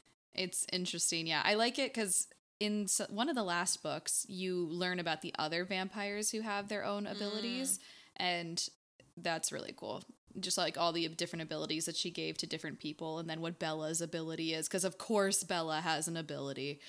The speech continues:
Speaker 2: Of course she does.
Speaker 1: But some of them, it's like, "Did you take these from the X-Men? <laughs> Like, did you
Speaker 2: Yeah.
Speaker 1: take these from superheroes?"
Speaker 2: I'm like, uh, I, okay, I do have respect for th-, the movies because, um,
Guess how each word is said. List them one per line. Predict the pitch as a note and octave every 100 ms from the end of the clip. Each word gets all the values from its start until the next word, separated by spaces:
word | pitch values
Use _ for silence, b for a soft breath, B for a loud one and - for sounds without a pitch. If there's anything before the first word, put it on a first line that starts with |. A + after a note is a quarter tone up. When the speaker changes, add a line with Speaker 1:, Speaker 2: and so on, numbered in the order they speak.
| B B B
Speaker 2:
Of | -
course | G4+
she | - F#3
does. | F#2+ C#4+ - - B B
Speaker 1:
But | D#4 D4+
some | C#4+ C4+
of | F#4 F4
them, | E4+ B3+
it's | A3+ B3
like, | G#3+ G3+ - -
"Did | G#3 G#3 A#3+
you |
take | C#4+ A3 F#3+
these | C4 D4+
from | E4 C#4
the | A#3
X-Men? | D3 C#3 - - C4+ E4+ A#4
<laughs> | A#4
Like, | F#4+ G4+ G4
did | E4 F4+ F4
you | D#4+
Speaker 2:
Yeah. | D#4+ A3 G3+
Speaker 1:
take | D#4 -
these | C4+ C4 C4+ F#4+
from | D4 C4 A#3
superheroes?" | G#3 A#3 C4+ F#4 G4+ - - - - - _ B B B B B B B B B
Speaker 2:
I'm | E4+ A#4 B4
like, | A4+ -
uh, | - - - _ _ _ _ _ _ -
I, | C#4 E4 - -
okay, | C4+ A#3+ F#3+ A3+
I | C4+
do | A#3 G4
have | A4+
respect | F#4 - F#3+ -
for | - - G3+ F#3+
th-, | - -
the | F#3 G3
movies | F#3 F3 F3 F#3+ F#3+ F#3+
because, | - G3 A3 F3+ F#3 - - B B B -
um, | G3+ F#3 F#3